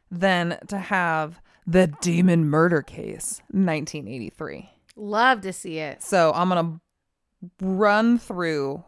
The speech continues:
Speaker 1: Conjuring three.
Speaker 2: Yeah.
Speaker 1: I
Speaker 2: I mean, we just talked about Conjuring two. It's all basically the same movies.
Speaker 1: Right.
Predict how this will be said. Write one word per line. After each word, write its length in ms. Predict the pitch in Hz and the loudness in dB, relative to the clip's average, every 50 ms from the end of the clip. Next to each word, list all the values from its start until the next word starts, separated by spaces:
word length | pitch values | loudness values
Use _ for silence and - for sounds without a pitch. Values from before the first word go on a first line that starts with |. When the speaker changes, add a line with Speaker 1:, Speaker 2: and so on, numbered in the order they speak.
| _ _ | _ _
Speaker 1:
Conjuring 500 | - 190 160 156 160 165 165 165 165 165 | -6 -4 -2 -2 -2 -2 -4 -4 -4 -6
three. 320 | - - 143 123 113 135 170 | -8 -10 -10 -10 -10 -12 -6
Speaker 2:
Yeah. 180 | 226 208 175 - _ _ _ _ _ _ - | -4 -4 -4 -4 _ _ _ _ _ _ -12
Speaker 1:
I 80 | - 151 | -10 -10
Speaker 2:
I 20 | |
mean, 80 | 160 - | -8 -6
we 380 | 415 494 - 494 523 508 494 494 | -6 -2 0 0 2 4 4 4
just 120 | 480 - | 4 4
talked 140 | 480 415 - | 0 0 2
about 160 | 269 254 226 | 2 2 6
Conjuring 340 | 247 233 226 208 214 202 208 | 6 4 4 4 0 -2 -2
two. 180 | - 240 233 294 | 0 0 0 0
It's 100 | 330 - | 2 2
all 100 | 349 262 | 2 2
basically 320 | 226 214 208 - 208 214 196 | 2 2 -2 0 0 0 0
the 80 | 190 | 0
same 220 | - - 190 180 180 | 0 -2 -2 -2 0
movies. 460 | 180 180 170 175 175 175 165 - - _ _ - - | -2 -2 -2 -4 -4 -6 -6 -8 -12 _ _ -16 -6
Speaker 1:
Right. 380 | - 226 214 196 196 196 190 - | 0 2 2 2 2 2 -2 -4